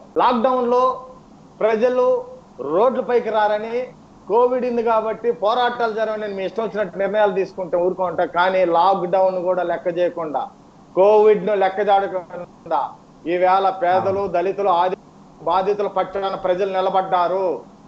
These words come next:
Speaker 2: అవును.
Speaker 1: ఉద్యమ నాయకులు నిలబడ్డారు. రోడ్ల మీదకి వచ్చింది దళితులు, ఆదివాసీలు, బలహీన వర్గాల ఉద్యమాలు, ఆత్మ రక్షణ కోసం ప్రతిఘటన ఉద్యమాలు చేశారు, చర్చా కార్యక్రమాలు పెట్టారు, రౌండ్ టేబుల్ పెట్టారు,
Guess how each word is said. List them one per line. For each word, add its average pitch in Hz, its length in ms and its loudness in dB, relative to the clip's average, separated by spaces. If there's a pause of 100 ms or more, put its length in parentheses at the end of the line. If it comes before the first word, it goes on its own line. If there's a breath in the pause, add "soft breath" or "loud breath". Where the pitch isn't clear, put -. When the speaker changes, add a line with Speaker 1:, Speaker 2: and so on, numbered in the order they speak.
(120)
Speaker 2:
అవును. 120 260 -4
Speaker 1:
ఉద్యమ 190 300 0
నాయకులు 208 460 2
నిలబడ్డారు. 196 800 0
రోడ్ల 202 340 0
మీదకి 226 320 -2
వచ్చింది 214 300 -2
దళితులు, 214 420 0
ఆదివాసీలు, 214 680 2
బలహీన 208 380 -2
వర్గాల 208 320 0
ఉద్యమాలు, 202 720 -2 (340)
ఆత్మ 214 320 2 (160)
రక్షణ 247 300 0
కోసం 220 500 0 (560)
ప్రతిఘటన 226 520 0
ఉద్యమాలు 220 440 0
చేశారు, 202 520 0 (440)
చర్చా 208 260 0
కార్యక్రమాలు 226 720 0
పెట్టారు, 214 460 0
రౌండ్ 196 380 0
టేబుల్ 240 360 2
పెట్టారు, 226 640 -2